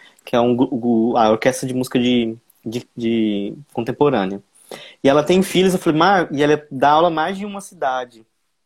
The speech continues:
Então, Marcos, eu f-, chego aqui, faço meus exercícios, faço a mi-, a minha, a minha rotina, e é isso que eu faço,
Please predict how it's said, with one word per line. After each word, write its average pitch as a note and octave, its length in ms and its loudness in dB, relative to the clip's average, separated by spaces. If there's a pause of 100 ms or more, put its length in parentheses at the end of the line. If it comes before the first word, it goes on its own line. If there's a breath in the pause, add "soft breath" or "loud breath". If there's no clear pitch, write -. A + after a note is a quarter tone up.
(640 loud breath)
Então, D#3+ 180 -6
Marcos, F#3 340 0
eu E3 80 0
f-, - 180 -20
chego G3 340 -4
aqui, E3+ 480 -10 (380 loud breath)
faço G#3 360 0
meus F#3 200 0
exercícios, D#3+ 520 -2
faço D#3+ 220 0
a - 20 -8
mi-, D#3 160 -8
a C#3 120 -4
minha, C3+ 240 -8
a B2 140 -8
minha C3 160 -6
rotina, C3 720 -4 (560)
e A3 160 4
é C4+ 80 4
isso C#4 380 0
que A3 60 -2
eu G3 60 -4
faço, A#2+ 560 -6